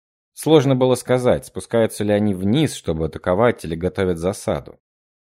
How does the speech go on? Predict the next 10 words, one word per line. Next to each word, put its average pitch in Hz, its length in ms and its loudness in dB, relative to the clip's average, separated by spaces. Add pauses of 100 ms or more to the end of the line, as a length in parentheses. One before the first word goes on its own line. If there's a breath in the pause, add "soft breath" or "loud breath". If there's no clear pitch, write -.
(180)
Ксенофонт 127 580 0
провёл 110 360 2
рукой 107 340 0
по 101 140 0
основанию 95 640 -2
восходящего 95 600 -4
в - 80 -16
туман 98 300 -2
каменного 90 540 -2
уступа, - 840 -6